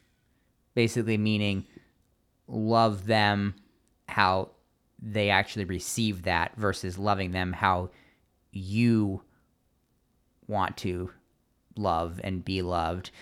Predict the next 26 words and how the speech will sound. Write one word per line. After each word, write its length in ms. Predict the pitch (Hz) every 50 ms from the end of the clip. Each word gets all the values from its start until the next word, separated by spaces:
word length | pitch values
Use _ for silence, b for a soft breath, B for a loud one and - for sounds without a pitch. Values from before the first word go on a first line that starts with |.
| b b b b b
which 220 | - 135 135 135
I 60 | 165 170
think 340 | - 214 220 202 - - - -
is 480 | 147 143 139 139 139 135 - - - - _ _ _ _ _ _ _ _ _ _ _ _ _ _ _ _ _ _ _ _ _ _ _ _ -
important 380 | 190 208 - - 415 - 220
for 80 | 185 170
both 260 | 156 147 139 139 135
of 60 | 160
them 140 | 156 156 160
to 60 | 156
hear, 280 | 143 131 151 151 156 151
but 140 | 143 135 123
I 60 | 120
think 200 | 120 - 139 127
also 240 | 117 117 113 - - -
very 300 | 131 127 127 120 120 120
important 380 | 117 113 - 120 117 - - -
for 140 | - 95
Shaq 380 | 92 - - 104 92 98 - -
to 80 | - 120
hear, 440 | 107 110 120 117 117 120 123 - - _ _ _ _ _ _ _ _ _ _ _ _ _ _
because 440 | - 120 113 120 113 110 107 - -
he 120 | 131 123
seems 380 | 120 - - 123 113 113 - -
to 280 | - - 117 107 104 101
be 560 | 101 - - 107 104 104 104 101 98 -